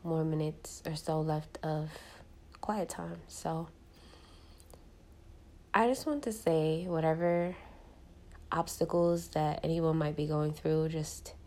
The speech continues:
take a moment of silence. Do some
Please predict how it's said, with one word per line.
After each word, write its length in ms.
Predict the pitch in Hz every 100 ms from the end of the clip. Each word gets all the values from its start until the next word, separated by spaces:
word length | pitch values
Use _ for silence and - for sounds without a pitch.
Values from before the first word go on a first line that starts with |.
| - - - - - - - - -
take 180 | - 247
a 60 |
moment 300 | 220 185 165
of 60 | 156
silence. 840 | - - - - - - - - - - - - - - - - -
Do 120 | 220
some 560 | 214 202 196 190 180